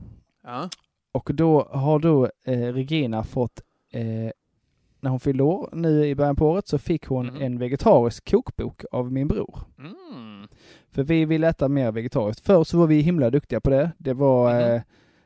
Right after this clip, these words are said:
Speaker 2: sjuttiofem procent vegetariskt, skulle jag säga.
Speaker 1: Okej, snyggt.
Speaker 2: Det var nästan så att vi bara sa, "Ah, vi äter bara kött om vi blir bjudna på det." Så var vi
Speaker 1: Ja, ja.
Speaker 2: ganska, ganska länge var vi, eh, duktiga på det. Jag önskar att jag kunde sluta med det, men det,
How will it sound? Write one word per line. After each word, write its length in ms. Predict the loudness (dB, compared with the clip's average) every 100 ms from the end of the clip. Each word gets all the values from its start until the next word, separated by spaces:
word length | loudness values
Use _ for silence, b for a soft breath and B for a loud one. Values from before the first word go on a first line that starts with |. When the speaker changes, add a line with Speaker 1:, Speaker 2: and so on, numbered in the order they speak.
| _ -20
Speaker 2:
sjuttiofem 540 | -2 0 2 0 0
procent 300 | 0 -4 -4
vegetariskt, 440 | -6 -4 -4 -6 -8
skulle 100 | -10
jag 60 | -10
säga. 180 | -12 -14 -20 -20 -20 -14
Speaker 1:
Okej, 640 | -14 -10 -8 -8 -8 -12
snyggt. 720 | -16 -16 -14 -16 _ -20 -20 _ _ -8
Speaker 2:
Det 60 |
var 100 | -4
nästan 360 | 0 0 -2 -4
så 100 | -2
att 220 | -6 -6
vi 160 | -6 -2
bara 160 | -2
sa, 200 | -2 -4 -4
"Ah, 140 | -4
vi 140 | 0
äter 220 | 0 0 0
bara 160 | 0
kött 280 | 2 0 0
om 140 | -2
vi 100 | 0
blir 260 | 0 0 0
bjudna 340 | 2 2 0
på 180 | -8 -8
det." 100 | -8 -12 -12
Så 160 | -2 2
var 180 | 2
vi 100 | 0
Speaker 1:
Ja, 80 | -2
ja. 180 | -2 -2
Speaker 2:
ganska, 260 | -4 -4 -10 -12 -8
ganska 340 | -4 -2 0
länge 260 | -2 -2 -4
var 120 | -4
vi, 220 | -4 -6 -8
eh, 60 | -12 -14 -16 -20 _ _ _ _
duktiga 340 | -4 -4 -4 -8
på 80 |
det. 100 | -8
Jag 180 | 2 6 6
önskar 260 | 4 2 -2
att 80 | -4 -4
jag 140 | -4
kunde 160 | -4 -8
sluta 440 | -8 -8 -8 -12 -12
med 200 | -12 -10
det, 80 | -8
men 120 | -4
det, 300 | 0 2 0